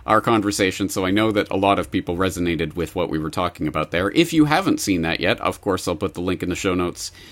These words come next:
so you can go back to that previous conversation and refresh yourself with that material. But for now, let's, uh, let's bring him on, as well as a new guest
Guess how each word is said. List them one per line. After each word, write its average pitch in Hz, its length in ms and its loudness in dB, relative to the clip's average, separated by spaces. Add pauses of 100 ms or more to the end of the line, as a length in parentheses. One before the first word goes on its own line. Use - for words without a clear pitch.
(140)
so - 140 -4
you 107 80 0
can 120 120 2
go 113 120 6
back 151 240 2
to 107 60 -6
that 87 180 2
previous 78 360 -2
conversation 76 680 -6
and 76 120 -4
refresh 110 320 -6
yourself 76 380 -8
with 69 140 -8
that 69 240 -6 (480)
material. 165 560 2 (560)
But 156 100 0
for 160 80 2
now, 160 160 6
let's, 156 300 2
uh, 139 200 4
let's 135 200 -2
bring 143 240 2
him 180 220 2
on, 127 440 2
as 127 180 0
well 165 300 4
as 123 500 0 (120)
a 147 340 0
new 208 280 2
guest - 440 -4